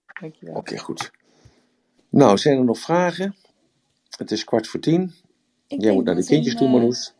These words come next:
Speaker 3: nou ja, ik, eh, denk dat het een mooi natuurlijk moment is om, eh,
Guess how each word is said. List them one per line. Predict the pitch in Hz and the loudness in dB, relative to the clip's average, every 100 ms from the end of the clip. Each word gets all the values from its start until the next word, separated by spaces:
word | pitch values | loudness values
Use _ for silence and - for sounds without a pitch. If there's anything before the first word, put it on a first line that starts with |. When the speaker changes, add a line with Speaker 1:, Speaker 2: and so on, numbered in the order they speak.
| _ _ | _ _
Speaker 3:
nou | 226 233 | -6 -2
ja, | 240 240 240 _ 254 | -2 -4 -8 _ -18
ik, | 220 214 - | -16 -12 -8
eh, | 208 | -6
denk | 208 214 | -6 -8
dat | 214 | -8
het | 208 | -10
een | 214 | -6
mooi | 214 220 | -4 -4
natuurlijk | 208 208 - 214 208 | -6 -8 -8 -8 -8
moment | 202 208 202 196 | -8 -6 -8 -10
is | 196 - | -14 -14
om, | 196 190 | -12 -10
eh, | 185 | -10